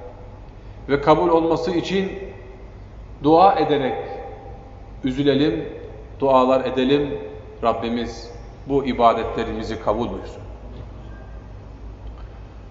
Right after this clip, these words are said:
Peygamberimizin arkadaşları Ramazan ayı gelmeden altı ay öncesinde Allah'ım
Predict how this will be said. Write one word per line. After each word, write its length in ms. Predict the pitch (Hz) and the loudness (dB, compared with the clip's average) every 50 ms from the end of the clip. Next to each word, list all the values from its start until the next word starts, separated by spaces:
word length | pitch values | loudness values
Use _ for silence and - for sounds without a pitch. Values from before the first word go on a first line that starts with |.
| - - - - - - | -14 -14 -14 -12 -6 -2
Peygamberimizin 840 | 131 123 127 135 131 127 123 127 123 127 127 127 123 123 135 127 | 0 2 2 4 4 4 4 2 2 4 2 2 2 2 0 0
arkadaşları 1000 | 123 123 120 117 107 - 120 - 120 113 - - 120 113 117 123 123 123 123 - - - - - - - - 135 117 - - - - - - - - - - - - - 101 | 2 2 0 0 0 0 0 0 0 0 0 0 0 2 2 2 0 0 -2 -2 -2 -2 -4 -4 -6 -6 -6 -6 -6 -8 -8 -10 -12 -14 -14 -14 -14 -16 -16 -14 -14 -6 -2
Ramazan 440 | 107 113 117 120 117 117 131 123 117 113 - | 0 2 2 2 2 4 4 4 4 2 0
ayı 360 | 113 113 113 120 120 117 123 - - - - - - - - - - - - - - - - - - - - - - - - - - - - - - - - - - - | 0 0 2 2 2 0 -2 -2 -6 -8 -8 -10 -10 -12 -14 -16 -16 -16 -16 -14 -14 -14 -14 -12 -12 -12 -14 -14 -12 -12 -14 -12 -14 -14 -14 -14 -14 -14 -14 -14 -12 0
gelmeden 580 | - 127 127 127 123 117 113 110 113 117 117 117 - - - - - - - - - - - - - - - - - - - - - - - - - - - - - - - - - - | 4 6 6 6 6 4 2 2 2 2 2 0 -2 -6 -8 -8 -8 -8 -10 -10 -12 -12 -12 -12 -12 -12 -12 -12 -12 -12 -12 -12 -14 -14 -14 -14 -14 -14 -12 -10 -8 -8 -8 -8 2 8
altı 320 | - 131 127 123 - - 151 | 10 10 10 10 10 10 10
ay 140 | 139 127 120 | 10 10 8
öncesinde 920 | 127 120 117 117 110 117 107 - - 113 117 117 131 135 135 - - - - - - - - - - - - - - - - - - - - | 6 4 4 4 4 2 2 0 0 2 4 6 6 6 6 4 2 0 -2 -4 -4 -4 -6 -6 -6 -8 -10 -12 -12 -14 -14 -14 0 8 10
Allah'ım 580 | 123 127 127 135 143 143 139 - - 113 117 | 10 10 12 12 12 12 10 10 8 4 2